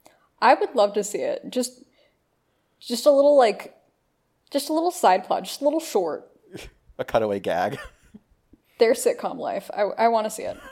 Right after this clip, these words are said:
Speaker 2: <laughs> What else happened in this episode?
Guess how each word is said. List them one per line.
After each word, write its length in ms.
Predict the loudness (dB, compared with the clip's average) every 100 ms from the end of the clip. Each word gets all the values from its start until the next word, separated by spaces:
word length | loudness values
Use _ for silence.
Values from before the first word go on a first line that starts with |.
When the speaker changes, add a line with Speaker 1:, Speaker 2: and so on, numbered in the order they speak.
| -18 -12
Speaker 2:
<laughs> 420 | -10 -10 -12 -12 _ _ _ _ _ _ _ _ _
What 180 | -18 -16
else 140 | -18
happened 360 | -14 -14 -12 -16
in 80 | -16
this 160 | -14
episode? 560 | -14 -12 -10 -8 -10 -14